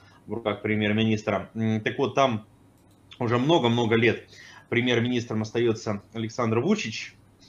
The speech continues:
Вот надо посмотреть, кстати говоря, с какого времени. Это такой очень интересный чувак. Он ростом метр девяносто четыре, как и все сербы. Все сербы, если кто не знает, они невероятно высокие, примерно как голландцы.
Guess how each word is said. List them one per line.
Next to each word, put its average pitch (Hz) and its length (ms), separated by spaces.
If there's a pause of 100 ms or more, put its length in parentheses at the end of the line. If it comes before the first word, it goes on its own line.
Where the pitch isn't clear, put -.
(360)
Вот - 140
надо 98 120
посмотреть, 101 420
кстати 101 200
говоря, 101 220
с - 80
какого 101 340
времени. 98 360
Это 107 100
такой 117 240
очень 117 160
интересный 117 400
чувак. 139 400 (480)
Он 110 160
ростом 117 380
метр 117 260
девяносто 113 360
четыре, 185 380
как - 200
и 110 40
все 107 220
сербы. 95 440 (480)
Все 131 200
сербы, 190 320
если 113 180
кто 123 140
не 120 120
знает, 160 300
они 123 200
невероятно 113 420
высокие, 107 540 (360)
примерно 110 340
как 107 200
голландцы. 98 500